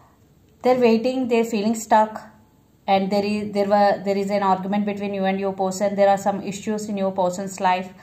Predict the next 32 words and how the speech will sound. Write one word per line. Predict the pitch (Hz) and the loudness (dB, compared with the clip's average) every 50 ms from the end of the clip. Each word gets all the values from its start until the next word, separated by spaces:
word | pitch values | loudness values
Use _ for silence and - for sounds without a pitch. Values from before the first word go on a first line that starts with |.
| - - - - - | -20 -20 -20 -20 -12
So | - - 233 | -2 0 0
right | 220 214 202 202 196 208 | 2 2 0 0 0 -2
now, | 220 214 | -2 -2
your | 214 214 214 | -2 -2 -2
person | 214 214 196 196 220 214 208 | -2 -2 -2 -2 -4 -4 0
current | 208 202 185 196 208 202 | 0 0 0 0 -4 -6
feelings | 214 202 196 202 208 - - | -6 -6 -6 -6 -8 -8 -8
towards | - 208 185 190 190 190 - - | -8 -4 -2 -2 -2 -2 -4 -6
you, | 214 202 | -6 -4
they're | 196 208 | -4 -4
feeling | 208 - 226 196 190 196 214 | -4 -4 -4 -4 -2 -2 -4
stuck. | 208 - - - 214 196 202 - - - - - - - - - - - | -6 -4 0 0 0 0 0 -4 -14 -18 -20 -20 -20 -20 -20 -20 -10 -2
They're, | 190 208 214 | 0 2 2
they | 208 196 202 214 214 208 190 208 202 | 2 0 -2 -4 -4 -4 -2 2 4
are | 208 202 202 | 4 4 4
in | 208 202 190 | 2 -2 -4
waiting | 190 180 180 185 202 196 - | -4 -4 -4 -4 -6 -6 -4
period. | 208 185 185 185 185 190 190 - - | -4 -4 -2 -2 -2 -4 -4 -6 -6
Maybe | 190 190 202 208 | -4 -4 -2 2
they're | 214 208 202 202 | 2 2 2 2
waiting | 196 190 190 196 196 | 0 -2 -2 -4 -2
for | - 214 196 | 0 0 2
the | 190 196 | 4 2
right | 196 190 180 180 180 180 180 | 4 4 4 2 2 0 0
time | 208 196 190 190 220 - - - - - _ _ _ _ - | 0 0 0 0 -4 -8 -12 -20 -20 -20 _ _ _ _ -2
to | 220 | 0
approach | 214 - 196 202 - 202 196 196 196 - - | 0 0 0 -4 -2 0 0 0 0 -2 -6
you. | - 196 202 208 - - - - - - - - | -6 -6 -6 -8 -10 -14 -18 -20 -20 -20 -6 -2
And | - 214 220 208 - | 0 0 0 -2 -4
Ace | 214 208 202 214 | -4 -4 0 2
of | 220 202 208 - | 2 2 0 -2
Wands. | 196 180 175 165 175 175 - - - | 0 0 0 0 -2 -6 -10 -14 -14